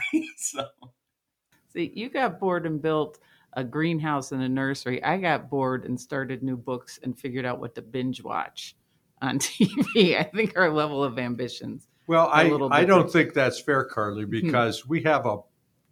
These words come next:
Speaker 3: totally rebuilt website,
Speaker 2: Oh, that's
Speaker 3: courtesy of your work at home.
Speaker 2: Well, that's work.
Speaker 3: And, well,
Speaker 2: <laughs>
Speaker 3: that was, that was ambitious.
Speaker 1: It was a
Speaker 2: It's
Speaker 1: passion
Speaker 2: fun.
Speaker 1: project by you.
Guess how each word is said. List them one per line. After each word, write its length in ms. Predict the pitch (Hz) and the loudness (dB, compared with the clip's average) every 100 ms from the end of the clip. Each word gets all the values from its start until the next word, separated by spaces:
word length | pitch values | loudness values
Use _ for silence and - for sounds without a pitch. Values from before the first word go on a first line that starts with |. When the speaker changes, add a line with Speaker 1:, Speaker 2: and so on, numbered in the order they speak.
| _ | _
Speaker 3:
totally 520 | - 151 156 135 135 | -10 -4 -4 -4 -6
rebuilt 640 | 113 120 120 110 117 95 101 | -2 0 0 0 -2 -2 -8
website, 920 | 98 104 110 117 - - 101 98 135 - | -6 -4 -4 -6 -12 -8 -6 -6 -10 -10
Speaker 2:
Oh, 240 | 135 135 131 | -2 0 -2
that's 160 | 113 - | -6 4
Speaker 3:
courtesy 640 | 147 151 139 - 131 123 117 | 4 6 2 -2 -4 0 0
of 240 | 104 - | -2 -6
your 300 | 107 113 120 | -4 0 0
work 320 | 110 117 - | 0 -2 0
at 180 | 117 - | -2 -2
home. 120 | 110 | -4
Speaker 2:
Well, 220 | 110 110 202 | -2 2 2
that's 220 | 120 120 | 2 0
work. 260 | 135 95 - _ _ | 0 -2 -8 _ _
Speaker 3:
And, 540 | 131 120 117 113 110 110 - | -4 -2 -2 -2 -6 -12 -4
well, 520 | 175 175 165 160 - 185 _ _ _ | 0 4 4 2 -4 -18 _ _ _
Speaker 2:
<laughs> 260 | 196 - - 370 - - | -20 -2 0 0 -2 -2
Speaker 3:
that 100 | 147 | 0
was, 460 | 214 196 392 - | 0 0 -2 -8
that 180 | - 143 | -6 -2
was 400 | 175 147 - - _ _ | 0 -2 -6 -14 _ _
ambitious. 840 | 120 117 98 92 - 127 _ - _ _ | -8 -8 -10 -16 -18 -20 _ -20 _ _
Speaker 1:
It 100 | 147 | -4
was 180 | 160 320 | -2 -4
a 40 | - | 0
Speaker 2:
It's 60 | |
Speaker 1:
passion 360 | 170 175 170 147 | 2 4 2 -2
Speaker 2:
fun. 80 | 120 | 0
Speaker 1:
project 540 | 127 123 123 131 107 | 2 2 2 -4 -2
by 140 | 120 110 | -2 0
you. 420 | 269 262 190 | 0 -2 -2